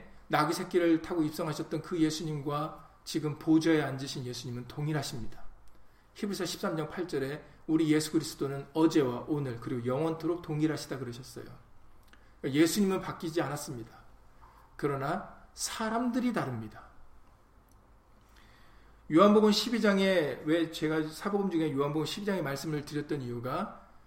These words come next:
바로 모여있는 사람들에 대해서 다른 복음서들보다 요한복음 십이 장에 기록된 그 요한복음의 기록이 더 이 명절날 모인 사람들에 대하여 어떻게 이들이 이렇게 모였는가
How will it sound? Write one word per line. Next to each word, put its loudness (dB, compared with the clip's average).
바로 -2
모여있는 6
사람들에 2
대해서 -4
다른 -6
복음서들보다 -6
요한복음 -2
십이 -10
장에 -6
기록된 -6
그 -8
요한복음의 -4
기록이 -4
더 -6
이 -6
명절날 -2
모인 -2
사람들에 -6
대하여 -6
어떻게 -2
이들이 4
이렇게 -8
모였는가 -2